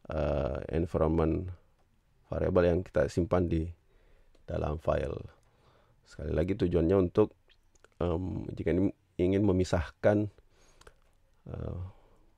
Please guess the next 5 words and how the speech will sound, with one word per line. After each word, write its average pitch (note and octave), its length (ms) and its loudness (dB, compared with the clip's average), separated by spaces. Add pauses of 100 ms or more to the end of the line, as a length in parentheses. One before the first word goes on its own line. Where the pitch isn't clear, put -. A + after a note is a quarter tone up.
konfigurasi G2+ 920 4 (760)
dari F2+ 320 2 (160)
aplikasi. - 560 -2 (360)
Jadi F2+ 240 -4 (760)
terpisah D#2+ 520 -4